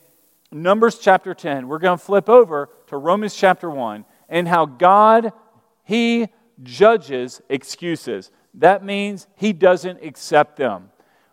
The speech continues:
We will not be able to stand before our Lord and give an excuse.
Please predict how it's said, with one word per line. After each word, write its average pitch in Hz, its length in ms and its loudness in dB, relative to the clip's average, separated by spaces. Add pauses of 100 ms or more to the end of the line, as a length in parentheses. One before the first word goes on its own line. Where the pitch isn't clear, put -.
(120)
We 214 220 2
will 233 180 4
not 220 260 2
be 202 120 2
able 202 360 4
to 180 160 -8
stand 214 460 -6
before 214 360 2
our 202 100 4
Lord 127 420 -2 (180)
and 156 180 -8
give 175 260 2
an 156 180 -8
excuse. 135 680 -6